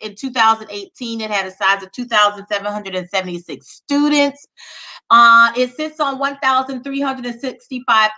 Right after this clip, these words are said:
acres of land.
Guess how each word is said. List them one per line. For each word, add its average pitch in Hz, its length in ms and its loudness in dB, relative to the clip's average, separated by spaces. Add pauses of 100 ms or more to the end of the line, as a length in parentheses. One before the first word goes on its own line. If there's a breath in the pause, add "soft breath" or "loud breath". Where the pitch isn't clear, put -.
acres 262 560 -2 (120)
of 233 340 6 (140)
land. 185 1300 -2